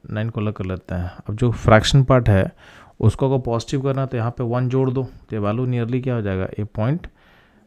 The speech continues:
नाइन वन के आसपास आ जाएगा और यहाँ पे वन घटा दो तो हो जाएगा माइनस ट्वेल्व। तो basically इसका आपको एंटी लॉग निकालना है, तो इसका जो एंटी लॉग निकलेगा तो ultimately जो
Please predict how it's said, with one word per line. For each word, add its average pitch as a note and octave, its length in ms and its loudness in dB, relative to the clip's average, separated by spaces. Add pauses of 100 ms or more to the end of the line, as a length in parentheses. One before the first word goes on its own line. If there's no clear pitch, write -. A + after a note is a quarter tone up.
(320)
नाइन A2+ 420 0
वन A#2 200 -2
के G#2+ 120 -4
आसपास F#2+ 400 -6
आ - 40 -4
जाएगा E2+ 420 -8 (180)
और G#2+ 140 -4
यहाँ A2 200 0
पे B2 120 -6
वन A#2+ 220 -4
घटा G#2+ 260 0
दो G#2 100 -4
तो G2+ 140 -6
हो G2 80 -2
जाएगा G#2 180 -4
माइनस G2 440 -4
ट्वेल्व। - 220 -8 (1500)
तो A#2 80 -6
basically B2 440 -2
इसका - 360 -4
आपको B2+ 220 -4
एंटी A2+ 200 -2
लॉग A2 180 -2
निकालना G2 420 -4
है, F2+ 140 -6 (920)
तो A2 60 -8
इसका B2+ 180 -6
जो B2+ 100 -4
एंटी A#2+ 160 -4
लॉग C3 160 0
निकलेगा B2 360 -2
तो - 120 -8
ultimately A2 360 -6
जो B2 120 -6